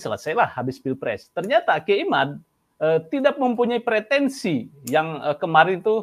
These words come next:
eh, sempat Kang Mulas juga melihat bahwa ini ada potensi, eh, ada pretensi politik. Ternyata, eh, ketika saya amati gitu kan ya, kajian Kiai Imad tidak, eh, ada kaitannya dengan agenda Pilpres, ada agenda politik dan sebagainya.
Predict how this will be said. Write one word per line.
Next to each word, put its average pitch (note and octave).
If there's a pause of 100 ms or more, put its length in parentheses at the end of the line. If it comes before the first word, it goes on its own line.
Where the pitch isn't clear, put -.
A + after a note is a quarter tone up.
eh, D3
sempat E3+
Kang E3
Mulas D3+
juga E3+
melihat D#3
bahwa C3
ini A#3+
ada C4
potensi, C4+
eh, A3
ada A3+
pretensi A#3+
politik. C#4+
Ternyata, B3 (400)
eh, A3
ketika A3
saya G#3
amati G3
gitu C3+
kan B2+
ya, G#3+ (160)
kajian G3
Kiai E3
Imad B3+ (480)
tidak, F#3 (200)
eh, F3
ada E3+
kaitannya D#3
dengan C#3+
agenda B2+
Pilpres, D3
ada C3
agenda B2
politik C#3
dan A2+
sebagainya. A2+